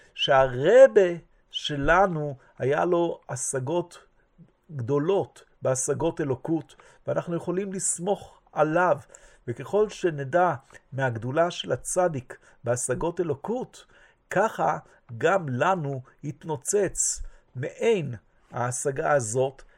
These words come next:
להרגיש גם כן בגדולת השם.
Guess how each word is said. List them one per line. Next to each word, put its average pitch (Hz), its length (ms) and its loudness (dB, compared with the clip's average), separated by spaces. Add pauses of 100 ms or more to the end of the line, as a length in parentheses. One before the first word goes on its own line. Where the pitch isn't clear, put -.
(160)
להרגיש 127 840 -2
גם 160 280 0
כן 135 280 -4 (360)
בגדולת 123 600 2
השם. 120 340 -6